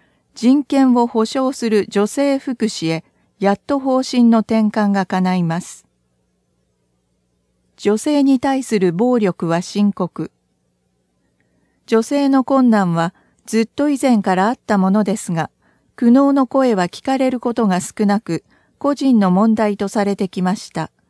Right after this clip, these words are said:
特に家庭内で起こっている暴力の問題は深刻です。家庭内暴力、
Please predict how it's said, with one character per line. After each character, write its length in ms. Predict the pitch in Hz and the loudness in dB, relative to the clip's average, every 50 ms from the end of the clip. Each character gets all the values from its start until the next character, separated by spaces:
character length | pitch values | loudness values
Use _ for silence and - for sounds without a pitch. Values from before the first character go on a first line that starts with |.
| _ _ _ _ _ _ _ _ _ _ _ _ _ | _ _ _ _ _ _ _ _ _ _ _ _ _
特 260 | 285 269 240 285 247 | -4 -4 -2 2 2
に 160 | 220 208 190 | 2 2 2
家 160 | - 214 214 - | 0 -2 -2 0
庭 200 | 269 285 285 269 | 0 0 0 2
内 220 | 269 233 220 202 | 2 2 0 0
で 100 | 170 180 | 0 0
起 120 | 180 180 180 | 0 0 0
こ 140 | - 254 | -2 -6
っ 40 | 254 | -6
て 200 | - - 233 202 | -2 -2 0 2
い 60 | 190 | 2
る 120 | 175 175 170 | 2 0 0
暴 220 | 185 269 277 277 | 0 0 0 0
力 260 | 269 247 220 - 208 | 0 0 -2 0 0
の 120 | 185 180 175 | 0 2 2
問 260 | 180 190 208 208 202 | 2 2 2 2 2
題 240 | 196 202 196 185 175 | 2 0 0 -2 -2
は 180 | 180 170 - - - | -2 -4 -4 -4 -10
深 300 | - - 208 208 202 - | -12 -6 -4 -4 -2 -2
刻 260 | - 185 - 190 170 | -4 -6 -4 -4 -6
で 160 | 147 165 175 | -4 -6 -8
す。 240 | - - - - _ _ _ _ _ _ _ _ _ _ _ _ _ _ _ _ _ _ _ _ | -10 -14 -18 -20 _ _ _ _ _ _ _ _ _ _ _ _ _ _ _ _ _ _ _ _
家 160 | - 226 226 - | -2 -2 -2 0
庭 200 | 285 285 285 277 | -2 -2 0 0
内 240 | 277 269 262 254 | 2 0 0 0
暴 240 | 226 254 247 247 226 | 0 0 0 0 0
力、 420 | 196 190 170 - - 160 151 - | 0 0 -4 -4 -6 -8 -8 -8